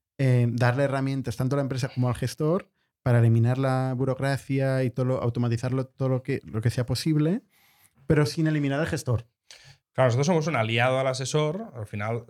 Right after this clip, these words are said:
Speaker 2: tanto el servicio como, como la tecnología es un medio, ¿no? Porque al final lo que quieres es que el negocio, pues, tenga su información, ¿no? De negocio, eh, y trabaje en sincronía con un tío muy importante como es el asesor, ¿no? Esto es un poco nuestra visión, ¿no?
Speaker 1: Hmm.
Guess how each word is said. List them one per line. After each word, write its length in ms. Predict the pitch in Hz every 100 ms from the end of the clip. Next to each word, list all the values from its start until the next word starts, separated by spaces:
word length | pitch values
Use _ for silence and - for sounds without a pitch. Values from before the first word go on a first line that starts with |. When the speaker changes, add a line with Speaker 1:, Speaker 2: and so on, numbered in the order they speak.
| 101
Speaker 2:
tanto 220 | 107 101
el 60 | 107
servicio 480 | 110 107 110 110 101
como, 360 | 104 101 98
como 180 | - 101
la 80 | 101
tecnología 360 | 101 98 113 107
es 60 |
un 140 | 107 104
medio, 340 | 113 113 127
¿no? 160 | 131 165
Porque 160 | 98
al 80 | 92
final 300 | - 92 98
lo 300 | 123 - 85
que 80 | _
quieres 220 | - 95
es 100 | 101
que 80 | 101
el 80 | 98
negocio, 320 | 95 95 113
pues, 160 | 117 -
tenga 280 | 92 95 92
su 120 | -
información, 640 | 95 95 95 - 107 123
¿no? 160 | 127 190
De 120 | 139
negocio, 680 | 104 101 98 107 117 175 127 _ _ _
eh, 200 | 98 95
y 80 | 117
trabaje 300 | 110 104 123
en 60 | 117
sincronía 600 | 123 117 107 113 127 139
con 160 | 107
un 120 | 104
tío 160 | 104 110
muy 120 | 107
importante 400 | 107 104 101 107
como 160 | 123 117
es 80 | 95
el 60 |
asesor, 400 | 92 98 95 90
¿no? 80 | 90
Esto 140 | - 101
es 60 |
un 60 | 101
poco 160 | 98
nuestra 240 | 98 98 98
visión, 400 | 90 - 87 87
¿no? 160 | 147 - _ _ -
Speaker 1:
Hmm. 240 | 131 107